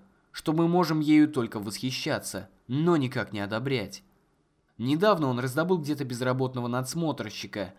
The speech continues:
и поручил ему присутствовать на вечерних торжествах и следить за тем,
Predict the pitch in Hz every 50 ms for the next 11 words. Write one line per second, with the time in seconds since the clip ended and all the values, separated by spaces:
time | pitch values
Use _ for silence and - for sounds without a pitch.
0 | _ _ _ 139 143 139 - 147 147 147 - - 226 220 208 185 170 151 131 127
1 | - 127 131 - 190 190 180 - - 135 123 120 123 120 123 127 127 - 139 127
2 | 120 117 110 - - 123 113 120 120 123 127 127 - - 165 185 165 - - -
3 | 127 127 - 127 123 123 127 120 113 120 117 120 - - 175 180 147 104 92 -